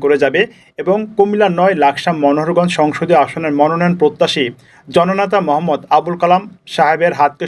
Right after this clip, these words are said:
শক্তিশালী করার লক্ষ্যে কাজ করবে এবং আগামী জাতীয় সংসদ নির্বাচনে ধানের শীষ মার্কা বিপুল ভোটে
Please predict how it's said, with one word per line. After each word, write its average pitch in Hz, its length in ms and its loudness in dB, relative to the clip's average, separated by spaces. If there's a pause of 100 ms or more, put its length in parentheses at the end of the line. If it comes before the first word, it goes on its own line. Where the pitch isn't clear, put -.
শক্তিশালী 175 520 0
করার 143 240 2
লক্ষ্যে 165 280 0 (140)
কাজ 139 120 2 (120)
করবে 143 220 2 (440)
এবং 175 180 2 (160)
আগামী 196 220 0 (100)
জাতীয় 165 320 0
সংসদ 170 380 -2
নির্বাচনে 180 400 -2 (100)
ধানের 147 280 -4
শীষ 175 180 -4
মার্কা 165 240 0 (180)
বিপুল 185 360 4 (140)
ভোটে 170 240 -2